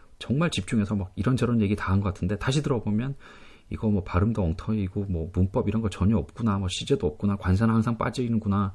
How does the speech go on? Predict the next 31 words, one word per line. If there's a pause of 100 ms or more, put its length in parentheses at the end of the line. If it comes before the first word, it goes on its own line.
(540)
그런
게
보일
거예요.
나는
단수
복수가
없는
영어를
쓰고
있구나,
그런
게
다
느껴질
겁니다. (760)
뭐
여자분들은, (760)
음,
어떤
느낌? (380)
민낯으로 (1500)
소개팅
나간
느낌? (300)
뭐
그런
느낌? (640)
아니면
남자분들은, (920)
음,